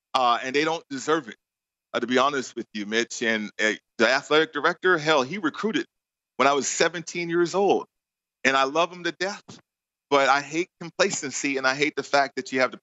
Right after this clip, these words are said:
program in the, in the state of affairs that it's in right now. So I don't know where to fix it. You know, obviously you can knee jerk and fire somebody, Karl Dorrell, but that's not gonna help, man. We, we got kids transferring in and out of the program, and,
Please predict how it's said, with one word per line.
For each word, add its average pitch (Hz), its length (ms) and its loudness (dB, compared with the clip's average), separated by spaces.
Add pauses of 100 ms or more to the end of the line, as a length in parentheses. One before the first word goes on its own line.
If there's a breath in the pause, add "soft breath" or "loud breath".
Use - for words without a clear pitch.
program 113 420 0
in 113 120 -4
the, 104 100 0
in 110 160 0
the 104 80 0
state 113 280 2
of 101 120 -2
affairs 110 400 2
that 90 120 2
it's 90 140 -4
in 123 180 0
right 101 200 0
now. 82 220 0
So 104 340 2 (460)
I 147 80 -2
don't 185 120 -2
know 156 120 2
where 151 200 -2
to 156 80 -2
fix - 360 -4
it. 156 100 -4 (140)
You 131 100 -4
know, 123 180 2
obviously 135 380 0
you 135 160 -6
can 123 80 -6
knee 131 140 -4
jerk 123 300 0
and 107 120 -4
fire 113 300 0
somebody, 110 500 0 (100)
Karl 113 220 4
Dorrell, 110 500 0
but 101 140 0 (400)
that's 190 240 2
not 123 200 0
gonna 98 160 -6
help, 107 280 -6
man. 123 140 -6
We, 208 100 -10
we 165 140 -4
got 135 260 0
kids 131 320 0
transferring 127 680 0
in 120 120 -4
and 127 100 2
out 123 140 6
of 120 60 0
the 113 160 -6
program, 117 520 2
and, 95 140 -6